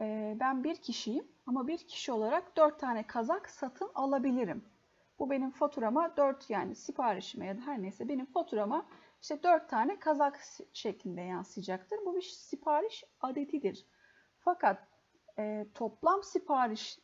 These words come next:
e, sayısını sorduğum zaman da ben bir kişi olarak, e,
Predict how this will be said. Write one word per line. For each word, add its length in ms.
e, 120
sayısını 760
sorduğum 680
zaman 460
da 180
ben 240
bir 200
kişi 260
olarak, 540
e, 280